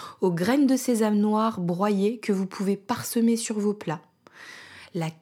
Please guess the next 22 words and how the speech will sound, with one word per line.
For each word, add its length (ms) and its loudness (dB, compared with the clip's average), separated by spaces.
cannelle, 680 2
le 180 -2
gingembre 760 0
et 100 0
les 120 -2
graines 380 2
de 100 4
fenouil 480 0
pourront 360 -6
aussi 260 -2
participer 640 -2
au 120 4
réchauffement 720 0
du 140 0
corps 440 -4
et 100 2
maintenir 800 2
une 200 0
énergie 480 0
yang 500 0
en 240 -2
interne. 520 -6